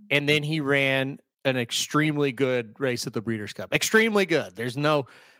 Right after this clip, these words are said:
but that is, out of his ten races, the Breeders' Cup race is by far the outlier of the rest. <laughs> So, but again, it, it, is that a sign that, hey, he's put it all together and he's ready to have a big year, or was that just kind of a fluky performance? I think that's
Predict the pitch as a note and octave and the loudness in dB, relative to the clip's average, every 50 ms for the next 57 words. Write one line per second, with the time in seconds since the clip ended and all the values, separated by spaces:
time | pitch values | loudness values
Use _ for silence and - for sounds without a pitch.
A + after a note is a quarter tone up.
0 | _ - - C3 - F3+ F3+ G3 G#3 G3 F3+ D3+ A#2+ A#2+ - D#3 E3 F3 D#3 E3 | _ -4 -4 0 4 4 4 6 4 2 0 -2 -2 -2 2 2 2 2 4 2
1 | G#3+ G#3 - - - G3+ G3 F#3 F3 E3+ F3 F3 E3 - - C3 A#2 A2 - - | 0 0 0 -2 0 0 0 2 2 2 2 2 0 -2 -4 -4 -4 -4 -4 0
2 | - C#3+ B2 C#3 D#3 E3 E3+ D3+ - - C#3+ B2+ B2+ C3+ C3+ C3 C3 B2+ A#2 - | 0 0 0 2 0 0 0 0 0 0 0 0 2 0 2 2 0 0 -4 -6
3 | - D3 C3+ C3 A#2 - - _ _ _ _ _ _ _ _ _ _ _ - D#3 | -4 -4 -2 -2 -4 -6 -10 _ _ _ _ _ _ _ _ _ _ _ -2 0
4 | D#3+ F3 F#3 F3 - - - F3+ F3 F3 E3 D#3 C#3+ C#3+ C#3 - D3 C#3+ C#3+ C3+ | 2 2 2 0 -2 0 2 2 4 4 2 0 -2 -8 -4 0 2 2 2 2
5 | - B2+ B2+ B2 A#2+ A#2+ A#2 A#2 A#2 A2+ A2 G#2+ _ _ _ _ _ _ _ - | 0 -2 -2 0 0 0 0 0 -2 -2 -4 -6 _ _ _ _ _ _ _ 0
6 | D3 C#3 A2+ - A#2+ A#2 A#2 G2+ F2+ E2+ - - - - - _ _ _ _ _ | 0 0 0 -2 -4 -4 -4 -6 -6 -8 -8 -8 -10 -12 -16 _ _ _ _ _
7 | _ _ _ _ _ _ _ - D#3+ - - C4 - - - - - - - A3+ | _ _ _ _ _ _ _ -6 0 2 4 2 2 2 -4 -4 -2 2 4 4
8 | A3 - - G#3+ F#3+ - - - - - - - - _ _ _ _ _ - B3 | 4 4 4 4 2 2 -2 -18 -20 -20 -20 -20 -20 _ _ _ _ _ 0 0
9 | B3 A#3+ F#3+ A#3 B3 B3+ A#3+ G3+ F#3 D#3 - - G3 - - _ _ _ _ - | 0 0 2 2 2 2 2 0 -2 -4 -4 -4 -4 -4 -6 _ _ _ _ -2
10 | F3+ F3 D#3+ D#3 F#3+ G3 G#3 G#3 G#3 F#3+ - - G3+ F#3+ F#3 F3+ F#3 F#3+ F3+ E3 | 0 0 0 2 2 2 2 2 0 0 -2 0 0 0 2 2 0 0 -2 -2
11 | D3 C3 A#2+ D#3 F#3 F#3+ E3 C#3+ C3 B2 - - F#3 F3 E3+ D#3+ D3 C3+ C3 A#2 | -2 -2 -2 -2 -2 -2 -2 -2 -4 -6 -2 0 2 2 4 2 2 0 0 0
12 | C#3+ D#3+ F#3+ A3+ A3+ G3+ D#3+ D3+ C#3+ B2 C#3 D3 D3 D3 C#3+ C#3 C#3+ C#3 B2+ C3 | 2 2 2 2 0 0 -2 -4 -4 0 0 0 2 2 0 -2 -2 -2 -4 -4
13 | A#2 C3 B2+ A2+ A#2 D3+ F3+ G3+ G#3 G#3 F#3+ E3 D#3 C#3+ C#3+ C3+ C3 B2 A#2 C#3+ | -4 -4 -4 -4 -2 -2 0 0 0 0 0 0 -2 -2 -2 -2 -2 0 0 0
14 | D3 C#3+ C#3 B2+ A#2+ - - C3+ B2 A#2 A2+ A2 G#2+ - - C3 B2+ A#2 - - | 0 0 -4 -8 -8 -6 -4 -4 -4 -2 -4 -6 -8 -8 -6 -4 -4 -4 -4 -6
15 | A#2 A2 G#2 - A#2+ G#2 - A#2+ A2 G2 F2+ E2+ F2 - - A#2+ A2+ A2+ G#2 - | -10 -8 -8 -10 -12 -12 -12 -12 -12 -12 -14 -16 -14 -10 -10 -8 -8 -8 -10 -8
16 | A#2+ A#2 A2+ - - - - - - | -8 -8 -8 -6 -8 -8 -8 -10 -12